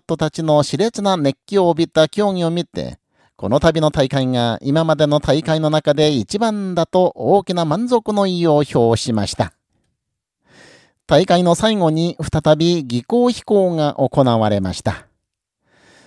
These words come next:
最高司令官は競技大会が成功裏に行われたことに満足の意を表し、航空軍の戦闘準備完成のための指針を教えました。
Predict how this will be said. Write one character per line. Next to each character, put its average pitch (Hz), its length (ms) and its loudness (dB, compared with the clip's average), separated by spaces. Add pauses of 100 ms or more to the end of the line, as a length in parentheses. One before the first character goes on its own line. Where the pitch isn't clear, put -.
最 139 260 0
高 185 160 2
司 180 120 0
令 175 180 2
官 156 240 -2
は 156 300 -2 (120)
競 139 220 2
技 165 100 0
大 147 200 0
会 143 220 0
が 135 160 2
成 165 280 0
功 226 160 0
裏 202 140 0
に 190 140 -4
行 131 140 -2 (120)
わ 156 240 2
れ 151 120 2
た 143 140 -2
こ 151 140 0
と 151 100 2
に 165 220 -2
満 165 260 0
足 208 220 0
の 175 140 0
意 156 140 0
を 147 40 4
表 131 340 0
し、 - 300 -8 (420)
航 165 240 4
空 170 180 0
軍 156 300 -2
の 151 140 4
戦 190 240 -2
闘 247 220 -2
準 226 160 -6
備 202 160 -4
完 190 280 -2
成 190 160 0
の 185 140 0
た 170 100 -2
め 170 140 -2
の 165 180 2
指 - 140 -6
針 226 420 -4
を 180 380 4
教 139 340 2
え 117 80 2
ま 110 160 0
し - 100 -8
た。 - 280 -4